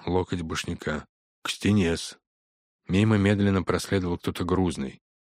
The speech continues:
Башняку почему-то представился медведь в начищенных сапогах и зелёном мундире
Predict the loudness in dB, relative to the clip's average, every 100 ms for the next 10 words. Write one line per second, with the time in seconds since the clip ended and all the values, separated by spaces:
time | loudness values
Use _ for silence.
0 | _ _ -4 -2 0 -2 -2 -2 -2 -2
1 | -2 -6 -4 -2 -2 -2 -2 -2 0 0
2 | 2 0 -2 -6 -6 -2 -2 -2 -6 -6
3 | -4 -4 -2 -2 -2 -4 -2 -2 -2 -2
4 | -2 -2 -2 -2